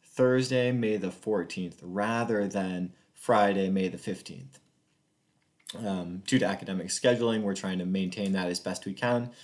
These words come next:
Thursday, um, is Friday classes, so we're gonna do our normal Friday synchronous class then, and that's going to be it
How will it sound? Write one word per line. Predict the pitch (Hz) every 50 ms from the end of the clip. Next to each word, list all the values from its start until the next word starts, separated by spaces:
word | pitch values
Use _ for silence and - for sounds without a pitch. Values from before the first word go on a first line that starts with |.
| - - _ _ -
Thursday, | - 113 110 110 104 95 92 107 104 101 101 101 101 101 104 95 95 - - _ _ _ _ _
um, | - 92 92 90 90 92 -
is | 98 101 98 92 - -
Friday | - - - - 107 107 107 104 104 98
classes, | 95 - 110 110 120 131 135 - 180 185 175 -
so | - 120
we're | 113 110
gonna | 110 104 101
do | 95 101
our | 98 98 98
normal | 98 98 98 98 95 95
Friday | - - 104 98 95 92 92 95
synchronous | - - - 104 - - 104 95 90 -
class | - - 98 95 92 92 -
then, | - 110 117 - 127
and | 107 110 107
that's | 104 101 98 -
going | - 110 104 101
to | 95
be | 90 82 95 98 92 - -
it | 104 98 - - -